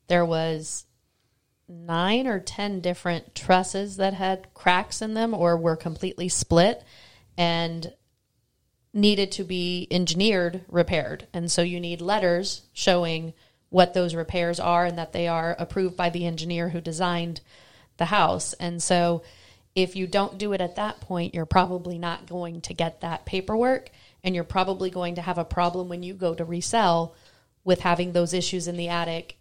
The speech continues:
and not having the appropriate repairs done and not having the appropriate paperwork to justify those repairs.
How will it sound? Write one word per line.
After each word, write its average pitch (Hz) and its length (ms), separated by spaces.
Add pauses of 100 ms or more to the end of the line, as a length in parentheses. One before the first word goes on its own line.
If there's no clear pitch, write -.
(100)
and 175 180
not 175 220
having 175 380
the 175 120
appropriate 170 640
repairs 233 420
done 247 240
and 196 100
not 180 180
having 180 260
the 175 100
appropriate 170 640 (400)
paperwork 185 540
to 165 340 (400)
justify 175 460
those 160 200
repairs. - 420